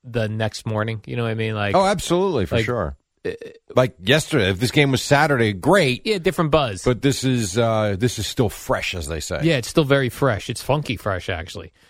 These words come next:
Speaker 1: Now, one of the other games that happened was, uh, Bills-Dolphins, where the, uh, Dolphins went down seventeen nothing, uh, pretty quickly.
Speaker 2: And the ga-, and they look like kind of what we all thought, that they had no chance.
Speaker 1: No chance.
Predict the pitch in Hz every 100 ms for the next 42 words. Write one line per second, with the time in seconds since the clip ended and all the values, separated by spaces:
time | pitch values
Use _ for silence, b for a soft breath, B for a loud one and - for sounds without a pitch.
0 | b 165 160 120 151 233 170 196 160 123
1 | 110 101 104 101 107 95 107 117 131 110
2 | 101 104 101 98 98 127 123 117 - -
3 | 131 120 - 92 123 - - _ _ _
4 | - 113 110 110 104 101 95 120 113 113
5 | 104 113 101 107 101 - 110 98 - 110
6 | 104 92 104 101 95 - 127 107 - 127
7 | - 92 98 117 107 113 131 120 127 127
8 | 123 - 90 80 - - - - 139 135
9 | 107 104 101 85 - 80 76 - 87 107
10 | 80 85 98 113 113 90 - 76 64 190
11 | 226 220 151 - 92 73 71 - -